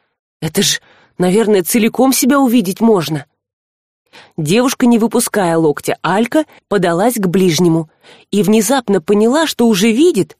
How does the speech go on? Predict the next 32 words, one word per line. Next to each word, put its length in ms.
только 300
не 140
осознаёт. 720
Это 460
она? 560
Из-за 300
корсета 560
живот 380
прилип 400
к 60
хребту, 600
а 100
то 160
и 120
перетёк 560
в 120
грудь, 340
которая 400
выпятилась 720
куда 260
дальше 460
и 40
выше 320
обычного. 600
Плечи 360
расправились, 800
голая 440
шея 320
казалась 480
длинной 580
и 40
тонкой. 580